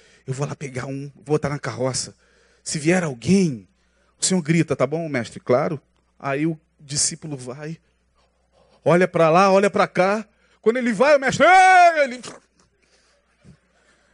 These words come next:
aí entra na carroça e vai embora. Depois de algum quilômetro, aí o discípulo tá, "Mestre, mestre, o senhor gritou por quê? Quem veio?" Ele, "Não, você falou se alguém te,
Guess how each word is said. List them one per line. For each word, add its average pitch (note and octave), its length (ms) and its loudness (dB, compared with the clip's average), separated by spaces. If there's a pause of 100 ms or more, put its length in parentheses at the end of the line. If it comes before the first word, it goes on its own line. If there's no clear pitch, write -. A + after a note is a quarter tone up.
(400)
aí A3 280 2
entra B3 260 0
na A3+ 100 -2
carroça A3 480 2
e A3+ 40 -6
vai B3+ 120 2
embora. F3 300 2
Depois A3+ 280 0
de A#3+ 60 -10
algum B3 260 -2
quilômetro, B3 320 0
aí C4+ 80 0
o C4+ 40 -10
discípulo B3+ 320 -8
tá, E3 240 -2 (380)
"Mestre, B3 480 -2 (1800)
mestre, B3+ 80 -4
o C4 40 -2
senhor C4 160 -8
gritou B3 260 -4
por - 200 -6
quê? C#3 440 -2
Quem C#4+ 160 -4
veio?" G#3 360 0
Ele, E3 200 -10
"Não, G#3+ 260 -14
você - 120 -16
falou C3+ 240 -6
se - 120 -6
alguém C3+ 240 -6
te, B2 320 -12